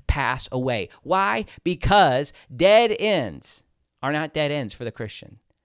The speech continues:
Dead ends are a mirage. Dead ends are an opportunity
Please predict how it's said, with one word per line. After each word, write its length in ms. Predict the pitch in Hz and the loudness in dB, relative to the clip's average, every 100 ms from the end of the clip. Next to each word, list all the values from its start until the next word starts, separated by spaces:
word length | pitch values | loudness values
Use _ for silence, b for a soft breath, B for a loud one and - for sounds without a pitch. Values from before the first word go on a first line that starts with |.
| _ _ _ _ _ | _ _ _ _ _
Dead 220 | 123 160 170 | -4 -2 0
ends 440 | 156 143 139 135 | -2 -2 -8 -12
are 200 | 123 117 | -8 -6
a 40 | 110 | -4
mirage. 420 | 110 110 90 - 113 | -2 -2 -2 -6 -4
Dead 340 | 147 208 233 - | 0 2 2 2
ends 340 | 220 180 135 | 0 0 0
are 160 | 160 160 | 0 2
an 80 | 143 | 2
opportunity 720 | 160 156 170 185 123 110 | 2 0 2 2 0 -6